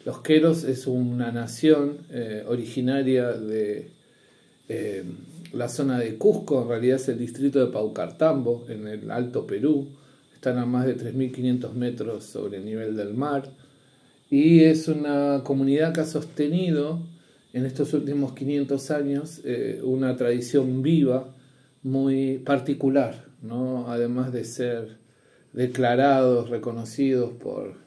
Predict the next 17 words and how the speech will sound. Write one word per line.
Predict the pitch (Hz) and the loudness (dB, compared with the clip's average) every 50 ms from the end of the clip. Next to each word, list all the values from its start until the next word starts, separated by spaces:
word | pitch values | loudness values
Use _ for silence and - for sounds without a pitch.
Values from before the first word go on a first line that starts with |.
| _ _ _ _ _ _ _ _ _ _ _ _ | _ _ _ _ _ _ _ _ _ _ _ _
los | - 123 127 123 - | -4 -2 -2 0 0
organismos | 135 120 120 123 131 139 143 135 127 - 135 | 0 0 0 0 0 2 0 0 -2 -4 -8
inter-, | 123 - - 110 101 - - - | -10 -8 -8 -10 -10 -10 -10 -6
internacionales | 139 139 139 139 135 127 131 123 - - 127 123 120 127 127 127 123 127 - 120 120 131 135 139 139 123 120 117 | -4 -2 0 0 0 -2 -6 -6 -4 -2 -2 -2 -2 -2 -2 -2 -4 -4 -4 -4 -2 -2 0 0 0 -2 -2 -4
como | - - - 120 110 110 107 110 107 107 107 - - - - - _ _ - - - _ _ - | -8 -8 -6 -6 -6 -4 -6 -6 -8 -8 -10 -12 -14 -14 -18 -20 _ _ -20 -20 -20 _ _ 0
herederos | 131 131 131 131 135 147 156 147 143 131 123 123 - - - - | 2 4 4 6 8 8 8 8 8 6 4 0 -6 -14 -16 -12
de, | 117 113 117 110 101 92 90 - - - - | -8 -2 0 0 0 0 -2 -8 -12 -16 -14
de, | - 110 110 110 107 107 101 - - 110 | -6 -2 0 0 0 0 -2 -4 -8 -8
del | 110 107 107 107 113 120 | -6 -6 -6 -4 -2 0
Inca, | 143 160 165 156 135 127 123 123 - 120 131 127 - - - - - _ _ _ _ _ - | 2 2 4 4 4 2 0 0 -2 -2 -4 -4 -8 -14 -20 -20 -20 _ _ _ _ _ 0
básicamente, | 127 135 131 - 135 127 139 131 123 127 135 139 139 127 147 151 151 165 170 160 | 0 2 2 2 0 2 0 0 2 0 0 0 0 0 0 0 0 0 0 0
eh, | 135 127 120 117 113 110 107 110 - - - - | 0 0 0 0 -2 -4 -8 -10 -14 -16 -16 -14
es | 123 127 - - | -14 -10 -6 -4
un | 139 131 127 | -4 -4 -2
pueblo, | 135 147 151 147 139 131 131 131 | 0 4 6 6 6 6 4 2
una | 131 127 113 - | 0 0 -2 -2
comunidad, | - 107 110 110 107 110 113 117 117 113 113 107 110 | -4 -6 -6 -4 -4 -4 -4 -4 -4 -6 -6 -10 -14